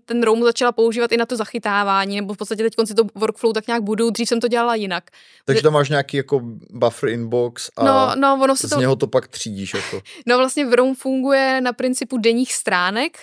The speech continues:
Speaker 1: Eh, myslím, že dřív to tady tolik jako nebylo, nebo já jsem to neviděla, třeba Evernote jako rozhodně to jako nepoužíval. Dřív ty poznámkové aplikace bylo o tom, že to člověk otevře a teď viděl třeba prázdnou poznámku nebo nějaký složky, jako že
Speaker 2: Jo.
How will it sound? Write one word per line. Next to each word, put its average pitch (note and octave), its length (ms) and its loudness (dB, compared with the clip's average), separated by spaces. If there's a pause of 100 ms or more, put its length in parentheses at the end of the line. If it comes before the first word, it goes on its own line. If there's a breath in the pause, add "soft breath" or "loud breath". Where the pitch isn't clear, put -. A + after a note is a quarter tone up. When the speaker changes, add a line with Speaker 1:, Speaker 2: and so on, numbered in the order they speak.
Speaker 1:
Eh, A3 380 -2
myslím, A#3+ 260 -2
že C4 180 2 (600 soft breath)
dřív A3+ 240 -8
to D#4 100 -2
tady D#4+ 160 0
tolik D4+ 220 -2
jako D4+ 160 -2
nebylo, B3 340 4
nebo G#3+ 120 2
já A3 80 4
jsem A#3+ 120 -4
to C4+ 80 0
neviděla, A#3 300 2
třeba A3+ 140 -2
Evernote A3+ 460 0
jako A3+ 180 -2
rozhodně A3 340 -2 (240)
to A#3 80 -2
jako A3+ 160 -2
nepoužíval. A3+ 720 2 (320 loud breath)
Dřív G#3 260 -4
ty B3+ 100 -2
poznámkové A#3 520 0
aplikace A3+ 440 -2
bylo A3 160 2
o G3+ 40 0
tom, A#3 140 -4
že G#3+ 60 -6
to B3 80 -4
člověk F3+ 220 -2
otevře C4+ 600 2
a A3 80 -2
teď G#3+ 180 -4
viděl A3 480 2
třeba G#3 180 -2
prázdnou G3+ 500 -2
poznámku G3 640 -4
nebo F#3+ 220 -6
nějaký G3 280 -6
složky, G#3 560 -2
jako G3 360 -6
že G3 240 -4
Speaker 2:
Jo. - 160 2